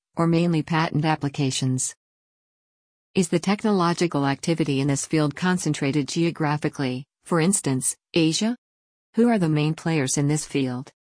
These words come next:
Are there just a limited number of very active applicants or, on the contrary, is the market dispersed? What is the drafting and filing strategy of my applicant?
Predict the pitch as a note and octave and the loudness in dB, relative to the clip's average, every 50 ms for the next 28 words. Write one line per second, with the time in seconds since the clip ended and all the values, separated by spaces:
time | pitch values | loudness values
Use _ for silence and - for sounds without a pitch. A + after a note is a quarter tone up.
0 | _ _ - F3 E3+ F#3+ F3+ E3+ - F#3 F3+ D#3+ - D#3+ D#3 D#3 D#3+ E3 F3 E3+ | _ _ -4 -2 0 2 0 0 2 0 -2 -2 -2 -2 0 0 2 2 2 2
1 | E3 E3 D#3 D3 D#3 D#3+ E3 D3+ D3+ C#3+ C#3 C#3+ D#3+ D#3+ E3 E3 D3+ C#3+ C#3+ D#3+ | 2 0 2 2 2 2 0 0 0 0 0 0 0 0 0 2 2 2 0 0
2 | D#3 - D#3 C#3 - B2+ D3+ D3+ D#3 D3 - D#3 C#3+ C#3 - - E3 D#3 D3 C#3 | -2 -2 -2 -2 0 -2 -2 -2 -4 -4 -2 -2 -2 -2 -2 -2 -2 -2 -2 -2
3 | C#3 C#3 _ _ _ - E3+ E3+ D#3+ D#3 - - E3+ E3+ E3+ - - C#3+ C3 C3 | -4 -8 _ _ _ -2 -2 0 -2 -2 -2 -2 -2 -2 -2 -2 -2 -2 -2 -2
4 | B2+ B2 C3+ - _ _ _ - E3+ D#3+ - E3 D#3+ D#3 D#3 F3 F3 F3+ D#3+ - | -4 -4 -6 -10 _ _ _ -4 -4 -2 -2 0 0 0 0 0 -2 -4 -4 -4
5 | D#3+ D#3 - - E3+ D#3 E3 A3+ - - - - _ _ _ _ _ _ _ _ | -4 -6 -4 -4 -2 -2 -2 -2 -4 -6 -10 -14 _ _ _ _ _ _ _ _
6 | _ _ _ _ _ _ _ _ _ _ _ _ _ _ _ - F#3+ G3+ G#3+ A#3+ | _ _ _ _ _ _ _ _ _ _ _ _ _ _ _ 0 2 2 4 2
7 | A3+ - F#3+ F3 D#3+ - E3 D3 C#3+ D3 - - C#3+ C#3 C#3 C#3+ C#3 - E3 D#3 | 2 0 -2 -2 0 0 0 0 0 0 -2 -2 -2 0 0 0 0 0 0 0
8 | E3 E3+ E3 D3+ C#3+ - - - D#3 D#3+ E3 C#3+ - D3+ C#3 C#3 C#3 D3 C#3+ C3+ | 0 0 0 0 0 -2 -2 0 0 0 0 -2 -2 -2 -2 -2 -2 -2 -2 0
9 | C3+ C#3+ D3 - C#3+ C3+ - C3+ B2 A#2 A#2 - | 0 0 -2 -2 -4 -4 -4 -4 -4 -6 -6 -10